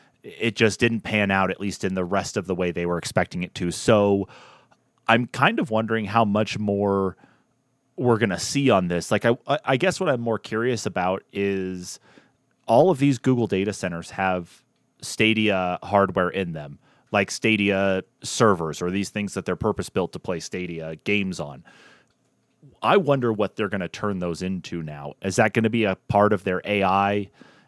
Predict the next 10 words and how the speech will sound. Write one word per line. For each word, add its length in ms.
initiative? 1000
Are 200
they 180
going 440
to 600
bring 200
back 500
Google 260
Plus 600
that, 320